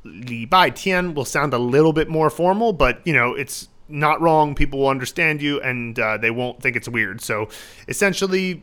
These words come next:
that's the situation. Uh, I would say all three of them are the same. There's not too much of a difference. Chris Lewis on Pai Zhao in context. According to Pleco, these two things both look the same. Is there much of a difference?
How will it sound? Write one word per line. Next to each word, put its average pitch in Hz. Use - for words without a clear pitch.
that's 156
the 139
situation. 139
Uh, 113
I 120
would 127
say 123
all 131
three 147
of 139
them 135
are 131
the 127
same. 113
There's 110
not 127
too 131
much 113
of 107
a 101
difference. -
Chris 160
Lewis 165
on 135
Pai 220
Zhao 185
in 131
context. 147
According 285
to 214
Pleco, 123
these 208
two 254
things 147
both 175
look 156
the 135
same. 117
Is 110
there 127
much 170
of 156
a 131
difference? 147